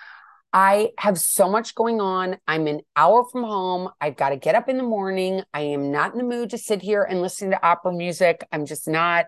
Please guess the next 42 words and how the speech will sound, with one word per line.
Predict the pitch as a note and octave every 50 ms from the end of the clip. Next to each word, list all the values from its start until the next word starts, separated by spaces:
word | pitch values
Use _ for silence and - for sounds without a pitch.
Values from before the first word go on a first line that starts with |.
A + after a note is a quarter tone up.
| - _
I, | D#3 D3+ D3+ D#3 D#3 D3 -
uh, | D#3+ D#3 D#3 - D#3 C#3+ C#3 -
just | - C4+ C4 - - -
wanna | C4+ B3+ G#3
chill | - - - C4 B3+
out | C4 - -
and | - G3 F3+
do | F3+ G3
nothing. | G3+ G3 A3+ A#3 - - D#3+ D3 - -
I | E3 E3+
just | E3+ B3 A#3 - -
wanted | C4 C4 B3+ B3 - -
to | - G#3+ F3 D#3 C3 B2 A2+ A2+ _ _ - -
veg. | A#3 C#4+ C#4+ C4+ A#3+ G#3+ F#3 D#3
Do | C3+ B2 C#3
you | E3 - _ _ _ _ _ _ _ _ _ _ - -
guys | - C#4 C#4 A3+ -
relate | C4 G#3+ A3+ A#3 A3+ -
to | -
that? | - B3+ - -
You | - G#3+
just | - A3+ - - -
wanna | C4 B3 A#3+ F3+ D#3 _ _ _
veg. | - A#3 B3 C#4 B3 G3+ E3+ - -
You're | G3 G3+
just | F3 E3+ - -
like, | A3+ G3+ G3 - - _
"I've | G3 G3 G3 D#3 -
had, | G3+ G3 G3+ G3 G3+ G3+ F3+ F#3 - _ _ _ _ _ _ _ _ _ _ _ _ _ _ _ _ _ _ _ _ _
I've | - F#3
been | F3+ F3+ E3+
talking, | - - - F3 F3+ - - G#3+ G#3+ G3+ G3+ G3+ G3+ G3+ G3+ G3+ F3+ F3 _ _ _ _ _ _ _ _ _ _ _ _ _ _ _ _ _
and | F3+ F#3 F3+
then | F3+ F3+ F3+ F3+ F3+
this | F#3 F#3 - -
is | F#3+
gonna | F3+ F3+
be | F3 F3
over | F3 D#3+ D#3+ D#3+
at | -
ten | - D#3+ E3
o'clock, | E3 D#3 - - F#3+ F#3 F#3 F#3 F#3+